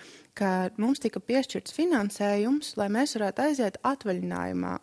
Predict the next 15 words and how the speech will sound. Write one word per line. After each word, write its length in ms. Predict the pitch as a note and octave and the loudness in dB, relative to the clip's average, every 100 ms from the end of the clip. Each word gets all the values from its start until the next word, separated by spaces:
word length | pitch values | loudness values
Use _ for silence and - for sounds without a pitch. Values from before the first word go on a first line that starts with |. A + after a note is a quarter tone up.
| G#3 | 0
un 160 | A3+ | 0
es 140 | D#4+ A3 | 0 0
reāli 320 | B3 B3 F#3 - | 0 2 0 2
aizgāju 480 | A3 G3+ F#3 - - | 2 2 -4 -6 -4
atvaļinājumā 760 | F#3 F#3 F3 F3 E3+ F2 - F#3+ | -6 -4 -4 -4 -4 -4 -4 -6
novembrī. 540 | F#3 F3+ F2+ F#3+ - G3 - - - - _ - | -6 -6 -8 -6 -8 -8 -16 -20 -20 -20 _ 0
Un, 400 | G3 G3 G3 G3 | 2 4 2 2
ā, 140 | F#3+ F#3 - _ _ _ _ _ _ - | 2 0 -6 _ _ _ _ _ _ 0
tam, 340 | A#3+ B3 A3+ - | 2 4 2 0
tam 240 | A#3+ B3 A3+ | 2 4 4
daktarim, 500 | A3+ - A3+ G3 F#3 | 2 2 -2 0 -2
kurš 260 | A3 A3 - | -4 -4 -4
man 180 | G3 F#4 | -2 0
aizvietoja, 720 | F#4+ A#3 G3+ G3+ G#3+ A3 C4 E4 - - | 2 2 0 0 0 2 0 -4 -10 0
bija 260 | B3+ C#4 | 2 2